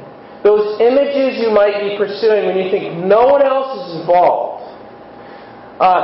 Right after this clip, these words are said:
uh, the, the, the, the flirtation, uh, of someone despite, despite your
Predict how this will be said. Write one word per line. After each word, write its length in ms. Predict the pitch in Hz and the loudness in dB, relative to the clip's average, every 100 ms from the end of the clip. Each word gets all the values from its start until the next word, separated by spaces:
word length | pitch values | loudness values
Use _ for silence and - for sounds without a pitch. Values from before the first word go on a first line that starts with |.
| - - - - - | -4 -10 -14 -8 0
uh, 380 | 165 156 - 180 | 2 2 0 -4
the, 460 | 185 165 160 - | -2 -2 -4 -6
the, 160 | 165 180 165 160 | -2 -2 -2 -4
the, 140 | 175 170 170 | -6 -6 -8
the 60 | 170 - - | -8 -12 -4
flirtation, 1300 | 208 247 262 - 233 254 254 247 240 185 - - - - | 0 2 2 0 0 0 0 -2 0 2 0 -4 -10 -16
uh, 560 | - 175 170 165 - - | -2 2 4 2 -2 -4
of 320 | 185 180 - | -2 -2 0
someone 600 | 233 233 254 247 - - | 2 2 0 -2 -6 -8
despite, 640 | 185 - - 220 240 247 - | -12 -4 0 2 2 0 -2
despite 520 | 202 - 226 247 247 | -4 -2 2 2 2
your 120 | 226 | -2